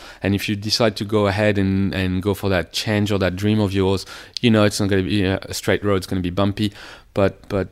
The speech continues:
use that as a compass and then work hard and, and be, don't be afraid to say to people that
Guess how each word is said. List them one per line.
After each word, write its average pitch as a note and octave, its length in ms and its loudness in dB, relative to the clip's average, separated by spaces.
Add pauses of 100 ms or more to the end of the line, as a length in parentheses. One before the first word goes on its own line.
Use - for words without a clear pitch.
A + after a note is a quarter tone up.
use A#2+ 300 -2
that B2 120 4
as G#2+ 140 2
a G2+ 40 -4
compass B2 380 -2
and G2 140 -2
then G2 160 0
work F#2+ 180 0
hard F#2+ 320 0
and, F2+ 240 -4
and G#2 220 -2
be, D3+ 240 4 (500)
don't A#2 220 4
be G#2 240 0
afraid F#2+ 400 -2
to F#2+ 100 -6
say F#2 220 0
to - 100 -12
people F#2 320 -6
that E2+ 240 -4